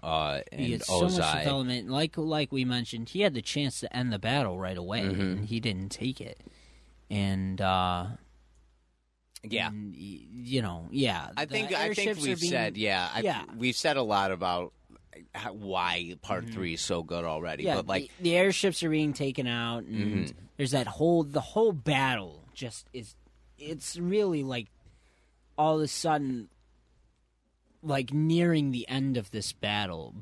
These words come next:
Speaker 2: but it's still, like, raging,
Speaker 1: Mm-hmm.
Speaker 2: pretty much is the best way to put it.
Speaker 1: Yeah.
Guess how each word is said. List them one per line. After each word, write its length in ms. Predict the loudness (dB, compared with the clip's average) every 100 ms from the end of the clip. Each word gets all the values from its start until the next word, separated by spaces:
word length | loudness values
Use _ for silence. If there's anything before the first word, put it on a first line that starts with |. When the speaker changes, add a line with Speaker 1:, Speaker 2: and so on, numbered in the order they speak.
| -8
Speaker 2:
but 200 | -6 -6 -2
it's 200 | -2 0
still, 720 | -2 0 2 4 4 0 -6 -18 -20 -20 -20 -20 _
like, 260 | 0 0 0 -6 _ _ _ _ _ _ _
raging, 760 | -14 -4 0 2 2 -2 -6 -10 -16 -6
Speaker 1:
Mm-hmm. 240 | -2 0 0
Speaker 2:
pretty 180 | -2
much 320 | -2 -4 -4 -4
is 100 | -4
the 60 |
best 320 | -4 -8 -8
way 100 | -10
to 60 | -12
put 280 | -12 -12 -10
it. 100 | -10 -6
Speaker 1:
Yeah. 300 | -2 -2